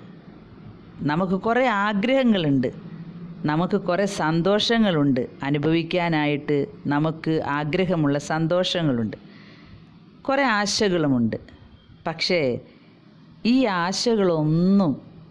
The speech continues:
നിറവേറാതെ, നിറവേറ്റപ്പെടാതെ ഒരു ദിവസം കടന്നു പോകും. അപ്പോൾ നമുക്ക് നിരാശ തോന്നും,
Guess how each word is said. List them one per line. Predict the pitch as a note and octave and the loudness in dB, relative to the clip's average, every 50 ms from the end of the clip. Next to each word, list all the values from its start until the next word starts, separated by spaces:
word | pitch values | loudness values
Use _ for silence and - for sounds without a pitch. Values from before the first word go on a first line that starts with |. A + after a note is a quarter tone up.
| - - - - - - - - - - - F#3 | -20 -20 -20 -20 -20 -20 -20 -20 -20 -8 -2 2
നിറവേറാതെ, | F#3 G3+ G#3 A3 B3 C#4 C4+ A#3 G3 E3+ E3 D#3+ D#3 D#3 D3 D3 D3 C#3 B2+ C#3 B2 B2+ - - - - - - - - - _ - - - - - - F3 F#3+ | 2 4 4 4 2 2 2 2 2 2 2 2 2 0 0 0 -2 0 0 0 -2 -2 -4 -12 -20 -20 -20 -20 -20 -20 -20 _ -20 -20 -20 -20 -6 0 2 2
നിറവേറ്റപ്പെടാതെ | G#3+ A3+ B3 C4+ B3 A#3 G3 F3 E3+ - F3 D3 D3 D#3 C#3 C#3 C3+ C3+ C3 B2+ C3 A#2+ - - - - - - D#3+ | 4 4 2 2 2 2 0 0 0 -2 -4 -2 -2 -2 -2 -2 -2 -2 -2 -2 -2 -4 -4 -6 -12 -20 -20 -6 -2
ഒരു | F#3+ G#3+ A#3+ G#3+ E3 | 0 2 2 2 2
ദിവസം | F#3 E3+ F3 F3 F3 - - C#3+ B2+ A#2 - - - - | 2 2 2 0 0 0 0 0 0 -2 -4 -10 -12 -8
കടന്നു | - D#3 D3+ D#3 D#3+ E3 E3 D3+ - | -6 -4 0 0 2 0 0 0 -2
പോകും. | B2+ A#2+ A#2 A2 A2+ A2+ - - - - - - - - - - - - E3 | -2 -2 0 -2 -2 -6 -8 -12 -18 -20 -20 -20 -18 -18 -18 -14 -8 -8 -8
അപ്പോൾ | E3 - E3+ E3+ D#3+ D#3 D#3 D#3 D#3 - - - - - - - - - - | -4 -2 0 0 2 2 0 0 -2 -8 -14 -20 -20 -20 -20 -20 -10 -6 -2
നമുക്ക് | G#3 A#3 A#3 A#3 A#3 G#3+ F#3 E3+ | 0 2 0 2 2 2 2 2
നിരാശ | E3 E3 E3 E3 E3+ F3 F3 - E3+ - D#3+ | 2 2 2 0 0 -2 -2 -2 -4 -2 0
തോന്നും, | C3 B2+ B2+ B2+ B2 A#2+ | 0 2 2 2 0 0